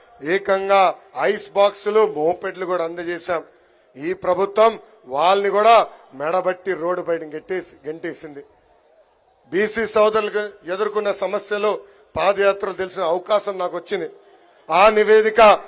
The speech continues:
వేదికమైన ఉన్న పెద్దలకు అందజేశాం. అది మన అధ్యక్షులు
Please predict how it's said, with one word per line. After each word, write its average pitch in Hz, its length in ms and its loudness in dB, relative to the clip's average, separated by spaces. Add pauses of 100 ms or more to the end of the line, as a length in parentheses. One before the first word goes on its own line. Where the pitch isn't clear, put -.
(380)
వేదికమైన 202 680 2
ఉన్న 196 120 0
పెద్దలకు 185 500 0
అందజేశాం. 208 680 0 (460)
అది 190 440 -2 (800)
మన 160 200 -2 (240)
అధ్యక్షులు 220 640 2